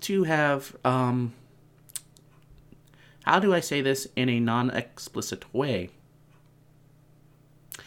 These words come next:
She looks l-, okay, I think I can do this. She looks like she's coming down off a massive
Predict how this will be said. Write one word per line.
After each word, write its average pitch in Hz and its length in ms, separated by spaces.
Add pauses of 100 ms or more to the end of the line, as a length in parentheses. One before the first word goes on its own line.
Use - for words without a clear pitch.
(420)
She 202 200
looks 240 220
l-, 202 200
okay, 156 420
I - 80
think 180 180
I 175 60
can 156 160
do 123 100
this. 90 220 (1700)
She 170 200
looks 220 260
like 196 220
she's 165 200
coming 196 380
down 156 320
off 143 240
a 135 40
massive 139 480